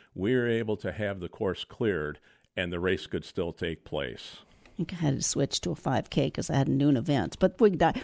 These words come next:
Speaker 2: we digress. Bottom line, do the, do these events. What is your bottom line with race directing from A to Z, Ron Knoll?
Speaker 1: Bottom line is to,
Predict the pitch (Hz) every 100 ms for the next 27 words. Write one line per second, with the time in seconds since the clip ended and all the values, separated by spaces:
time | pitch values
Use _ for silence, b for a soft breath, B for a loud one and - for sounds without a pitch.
0 | B 185 185 185 165 175 170 - - -
1 | 170 175 165 151 180 143 143 143 170 170
2 | 139 156 165 B B - 180 185 - 160
3 | 160 160 - 170 160 147 165 156 - -
4 | - - 269 294 302 254 208 208 190 180
5 | 175 160 151 147 156 175 170 - 165 160
6 | 160 160 160 156 143 139 156 139 143 147
7 | 143 156 170 b b b b b _ -
8 | 214 226 160 143 139 131 120 113 - -
9 | 113 107 104 104